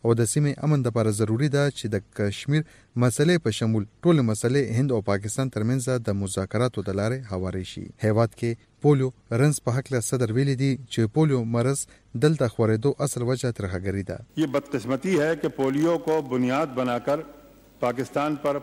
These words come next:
Speaker 2: پابندیاں لگائی گئیں، لیکن یہ فراموش کر دیا گیا کہ اس مرض کے پھیلاؤ کے ذمہ دار ہم نہیں.
Speaker 1: دوی وایي چې پولیو رنځ خورېدو په وجه په پاکستان عالمي بندیزونه لګول شوي دي،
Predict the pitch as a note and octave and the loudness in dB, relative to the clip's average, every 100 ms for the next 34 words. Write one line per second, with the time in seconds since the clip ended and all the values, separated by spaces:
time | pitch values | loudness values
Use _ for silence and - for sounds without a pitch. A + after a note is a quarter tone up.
0 | - A#2+ A#2+ C3 B2+ C#3+ B2+ A2+ A#2 A#2 | -4 -2 0 0 0 0 -2 -2 -2 0
1 | A2+ G2+ E2 - - - - - C3+ C#3 | -2 -4 -8 -20 -20 -20 -20 -4 -2 0
2 | C#3+ D#3 D3+ C3+ C3+ C#3+ E3+ - C#3+ B2 | 2 2 0 -2 0 0 -2 -2 -4 0
3 | C3+ B2 A2+ F#2+ - - - - - - | 0 0 0 -4 -6 -20 -20 -20 -20 -8
4 | D#3 C#3+ C#3 C3+ D3+ D3 - D3 - C3 | 0 0 0 -2 -2 -2 -4 -4 -2 -2
5 | C3 D3+ C#3 C#3+ C3 C3 B2+ C3+ D3 B2 | 2 0 0 0 0 0 2 0 0 -6
6 | - - - C3+ D3+ C3 B2+ G#2 - C3+ | -20 -20 -6 -2 0 0 -2 -4 -2 2
7 | F3 E3+ E3 B2 D3+ C3 A#2 C#3+ - - | 4 2 0 -2 0 2 2 0 -2 -2
8 | G#2 G#2 A2 C3+ C3+ G#2 G2+ - - B2+ | 0 2 2 0 2 0 0 -6 0 0
9 | A#2+ F#2+ - G#2 G#2 A2 A2 - B2+ - | 0 -4 -4 -2 0 -2 -2 -4 -4 -2
10 | G#2 A#2+ A2 G2 G2 F#2+ A2+ F#2 F2+ F#2 | 0 0 0 -2 -2 -2 -2 -2 -4 -4
11 | F2+ - G2 F#2+ - | -6 -6 -6 -8 -10